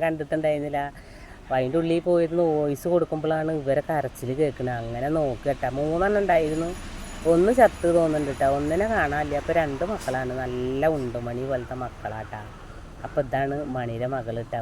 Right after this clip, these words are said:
ഓള് ഉമ്മാർക്ക് ഞാൻ ഫാൻ ഇട്ടിട്ട് ഇരിക്കുമ്പോഴേ കാറ്റ് കൊള്ളാൻ വേണ്ടി വന്ന് കിടക്കുകയാണ്. മണിയുടെ അതേപോലെ തന്നെ, അത്ര തടി ഇല്ല എന്നുള്ളൂ കേട്ടോ, മെലിഞ്ഞിട്ട്. അപ്പോൾ ഇതാട്ടാ മണിയുടെ മകൾ, മണി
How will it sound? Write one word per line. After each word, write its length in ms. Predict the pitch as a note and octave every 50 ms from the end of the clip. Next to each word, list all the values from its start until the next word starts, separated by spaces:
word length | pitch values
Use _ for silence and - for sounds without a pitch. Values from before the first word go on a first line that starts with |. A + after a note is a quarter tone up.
| A2+ A#2 A#2
ഓള് 160 | A#2 A#2 C3+ C#3
ഉമ്മാർക്ക് 380 | C3+ B2+ B2+ B2 A#2+ A#2+ - C#3 C#3
ഞാൻ 100 | C#3 C3+ -
ഫാൻ 260 | D#3 C#3+ B2+ B2 A#2+ C3
ഇട്ടിട്ട് 220 | C3 - C#3+ B2+ C#3+ C#3
ഇരിക്കുമ്പോഴേ 420 | C3 - C#3 C3 A#2+ B2+ B2+ B2+ A#2 G#2 - -
കാറ്റ് 360 | A#2+ A#2+ A#2 A#2 A#2 A#2 C#3+ C#3 C#3+
കൊള്ളാൻ 220 | C#3+ C#3 C3+ C#3 C#3+
വേണ്ടി 180 | C#3 C3+ C3+ C#3+ C#3+ C3+
വന്ന് 260 | B2 B2 B2 B2+ C3 C#3+
കിടക്കുകയാണ്. 500 | C#3 A#2+ G#2 - - B2 A#2+ A#2 A2 G#2+ - - - - - - - - - - - - - -
മണിയുടെ 280 | D#3 D#3+ E3 E3+ E3 F#3+ G3 F#3
അതേപോലെ 720 | F3 F3 F3 F3 F3 F3+ F3+ F#3 G3 G3+ G#3 F#3+ E3 D#3 D3+ D#3+
തന്നെ, 160 | D3 D3 D3 C#3+
അത്ര 160 | - - D#3 E3 D#3+ -
തടി 220 | D#3+ C#3+ C#3 C#3 D3+ D#3
ഇല്ല 160 | D3 D3 C#3 C3
എന്നുള്ളൂ 260 | B2+ B2+ A#2+ A#2+ B2
കേട്ടോ, 160 | B2 B2 B2+ B2 A#2+ B2+
മെലിഞ്ഞിട്ട്. 520 | C3 B2+ B2+ B2+ B2 B2+ B2 A2+ - C#3 C3+ C#3+ - - - - - - - - - - - - - - - - - - - - - - - - - - - - - - -
അപ്പോൾ 140 | G2+ - C3 B2
ഇതാട്ടാ 300 | A#2 B2 B2 A#2+ B2 B2 B2 B2
മണിയുടെ 300 | A#2+ A2+ A#2 A2 A2+ A#2+ B2+ C3+
മകൾ, 180 | B2+ A#2+ A#2 A#2+ B2 B2+ - - - - - - - - - - - - - - - - - -
മണി 240 | C3 B2+ B2+ C3+ D3